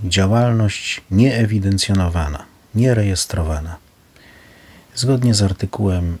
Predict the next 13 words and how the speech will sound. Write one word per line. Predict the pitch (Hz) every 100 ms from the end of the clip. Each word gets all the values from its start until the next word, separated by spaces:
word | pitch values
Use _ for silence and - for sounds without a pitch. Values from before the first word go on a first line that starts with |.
| -
piątym | 123 113 101 85 87 85
ustawy | 95 - - 104 90 82 -
z | -
szóstego | - 98 - 104 90
marca | 92 90 85 - - 80 -
dwa | 101 95
tysiące | 87 85 85 82 - -
osiemnastego | - 92 85 82 - 85 85
roku | 85 - - -
Prawo | - 95 82 78
przedsiębiorców, | - - - 85 82 85 95 - 139 139 - _ _ _ _ _ - - - - _ - - - - - - - - - - -
ustawodawca | - - 95 92 113 - - 104 101
zezwolił | 98 131 107 95 113 117 104 98